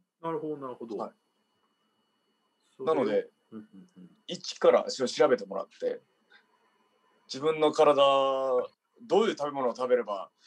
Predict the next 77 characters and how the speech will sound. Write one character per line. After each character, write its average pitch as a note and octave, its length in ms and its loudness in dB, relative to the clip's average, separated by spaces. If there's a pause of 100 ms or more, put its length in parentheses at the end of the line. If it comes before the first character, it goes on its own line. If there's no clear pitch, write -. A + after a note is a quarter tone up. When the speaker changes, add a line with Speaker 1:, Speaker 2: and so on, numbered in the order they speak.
(200)
Speaker 2:
自 - 120 -16
分 B2+ 120 -6
の B2 80 0
体 A2+ 260 0
は G#2+ 100 2
ど D#3+ 160 4
う - 40 4
い - 20 0
う - 40 -4
反 B2 200 -8
応 A2+ 60 -4
を - 20 -10
す G2+ 140 -14
る A2+ 60 -8
の G#2 80 -8
か - 80 -8
っ - 60 -12
て G2 100 -10
い - 20 -6
う F#2+ 40 -6
の F#2+ 60 -8
も、 F#2+ 280 -6 (280)
ま C3+ 140 2
ず D3+ 80 -2
健 E3+ 160 4
康、 F3 120 4
Speaker 1:
え - 20 10
ー。 - 20 10 (140)
Speaker 2:
お-、 E3+ 160 2 (400)
健 E3 160 -2
康 F#3 140 0
オ F3 120 2
タ E3+ 140 6
ク B2 100 -10
が、 G#2 140 -4 (160)
ま D#3 100 2
ず - 160 -6 (140)
基 - 60 -18
礎 G3+ 160 -6
か B2 80 -2
ら G#2+ 100 -4
だ G2 80 -16
な F#2 100 -14
と - 80 -20
思 F#2 120 -20
っ - 20 -20
て、 - 200 -12
ま G#2+ 100 -8
ず G#2 40 -6
自 D3+ 140 2
分 E3 100 4
の D#3+ 60 8
体、 D#3+ 40 -6
Speaker 1:
こ D3+ 60 4
れ D3+ 60 6
は B2+ 100 0
Speaker 2:
自 A2 140 -10
分 D3+ 100 -4
の D3 80 -2
体 C#3+ 220 2
を C3 40 0
知 - 160 -10
る D3 100 -4
こ C#3+ 100 2
と D3+ 100 4
で C#3 60 6
す。 - 60 4 (460)
Speaker 1:
<laughs> - 400 -20
こ D3+ 200 2
れ F3+ 80 6
は G3+ 120 6
す G3 140 -8
ご F#3+ 140 8
い - 40 4
で F#3+ 60 -8
す A2+ 80 -12
ね。 F#2+ 260 -8